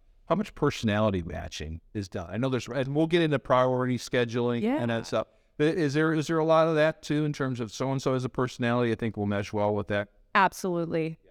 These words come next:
Speaker 2: Oh, absolutely. Um, you know, I, and it's interesting 'cause you have to really know your technicians to be able to do that well.
Speaker 1: Right.
Speaker 2: And you also have to be really good at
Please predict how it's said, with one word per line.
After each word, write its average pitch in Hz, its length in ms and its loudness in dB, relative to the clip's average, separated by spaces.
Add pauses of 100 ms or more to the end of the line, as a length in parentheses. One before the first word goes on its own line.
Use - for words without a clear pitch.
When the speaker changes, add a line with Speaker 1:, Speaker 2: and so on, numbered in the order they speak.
Speaker 2:
Oh, 226 280 4
absolutely. 180 800 0 (100)
Um, 180 480 0 (160)
you 220 180 0
know, 196 280 0
I, 208 140 2
and 220 380 0
it's 214 220 0
interesting 220 580 0
'cause 196 480 -4
you 202 200 -2
have 220 220 0
to 233 120 -2
really 196 400 2
know 180 320 2
your 175 240 -2
technicians 208 880 -2
to 214 160 -2
be 190 180 0
able 180 260 0
to - 180 -6
do 170 240 -4
that 156 240 -2
well. 156 440 -2
Speaker 1:
Right. - 340 -8
Speaker 2:
And 190 540 0
you 214 260 -2 (120)
also 240 280 2
have 214 140 0
to 190 80 -6
be 180 280 -2 (120)
really 175 340 -2
good 170 240 -2
at 160 160 0